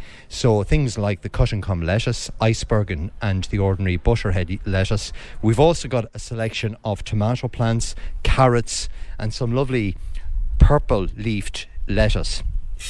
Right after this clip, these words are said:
And a range of seed as well that we're going to get the children to plant. So that's the project for today. The school, we're going to work with, uh, the fourth class here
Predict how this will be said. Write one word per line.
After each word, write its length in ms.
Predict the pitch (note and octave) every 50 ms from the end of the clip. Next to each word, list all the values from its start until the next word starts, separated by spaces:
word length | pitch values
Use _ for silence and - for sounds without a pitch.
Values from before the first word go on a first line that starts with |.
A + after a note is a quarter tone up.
| - - -
And 140 | - B2+ C#3
a 60 | C3+
range 280 | B2+ D3+ F3 G3 F#3+ D3
of 80 | C3
seed 360 | - - - - B2 A#2 - F#2
as 100 | F2 G2
well 180 | F#2+ E2+ E2+
that 120 | E2+ F2 F2
we're 100 | - G#2+
going 140 | A2+ A2
to 60 | - -
get 120 | G2+ -
the 80 | - G#2
children 400 | - - A2 F#2+ F2+ F2+ E2+ -
to 100 | - -
plant. 440 | - F#2+ F#2 E2 C#2 - - - - - - - - - - - -
So 300 | - - - D#3 C3 C3 - -
that's 220 | - G3+ A3+ - -
the 80 | G#3
project 400 | - - C#3+ C3+ A2 - A2 -
for 140 | - A2 F#2+
today. 380 | - G#2 - F#2+ F#2+ G#2+ A#2+ - - - - - - - -
The 80 | C3
school, 480 | B2+ - - - D#3+ E3+ E3+ E3+ E3+ E3
we're 140 | - B2+ B2
going 160 | E3+ G#3 F#3+
to 100 | D#3 D3+
work 420 | C3+ A#2+ A#2+ C3 D#3+ E3 - -
with, 300 | C3+ C3 A#2+ - - -
uh, 300 | - A2+ G#2+ G#2 G2+ G2 G2
the 100 | - A#2
fourth 380 | - - - D#3+ G3 F#3 - -
class 460 | - G#2 E2+ D2 - - - - - - - -
here 320 | - - A2+ G#2 G#2 -